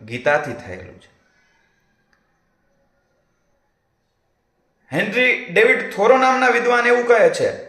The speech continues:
કે "મારી જીવનની કોઈ પણ સમસ્યાનો ઉકેલ આ નાનકડી એવી પુસ્તિકામાં છે." તો ઘણા બધા વિદ્વાનોએ છે એ શ્રીમદ ભગવદ્ ગીતા વિશે પોતાના મંતવ્યો આપેલા છે.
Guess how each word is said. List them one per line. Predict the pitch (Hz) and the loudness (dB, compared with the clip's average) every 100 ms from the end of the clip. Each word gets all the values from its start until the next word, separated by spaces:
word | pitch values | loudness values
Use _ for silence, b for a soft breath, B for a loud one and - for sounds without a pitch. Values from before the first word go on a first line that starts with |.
| - b - | -20 b -2
કે | 180 | 0
"મારી | 160 208 269 | 2 2 2
જીવનની | 185 208 240 254 | 2 0 0 0
કોઈ | 262 - 202 240 | -2 0 4 6
પણ | - 320 | 4 2
સમસ્યાનો | 302 254 240 233 226 214 190 - - - | 2 0 -2 -2 0 0 -2 -6 -10 -10
ઉકેલ | 185 262 196 - - - - - | -2 2 2 2 -4 -10 -12 -4
આ | 185 | -2
નાનકડી | 185 220 247 240 214 | 0 0 2 4 4
એવી | 190 180 | 2 -2
પુસ્તિકામાં | 160 - 160 139 113 95 87 | -8 -8 -8 -4 -4 -4 -12
છે." | - - _ _ _ _ _ _ _ _ _ _ _ _ _ _ _ _ _ _ _ _ _ 208 | -18 -20 _ _ _ _ _ _ _ _ _ _ _ _ _ _ _ _ _ _ _ _ _ 2
તો | 233 233 233 - - - _ | 2 2 -4 -14 -20 -20 _
ઘણા | 165 208 | -2 2
બધા | 247 247 | 4 4
વિદ્વાનોએ | 233 214 226 226 220 220 | 4 2 0 2 2 0
છે | 220 | 0
એ | 226 214 | 0 0
શ્રીમદ | 208 202 180 | -2 -4 0
ભગવદ્ | 151 170 196 | 0 0 -2
ગીતા | 196 196 | -2 0
વિશે | 190 196 - | 0 0 -4
પોતાના | 180 190 185 | -2 -2 -2
મંતવ્યો | 180 180 190 185 180 | -2 -2 -2 0 0
આપેલા | 175 185 180 | 2 0 0
છે. | 180 185 | -2 -6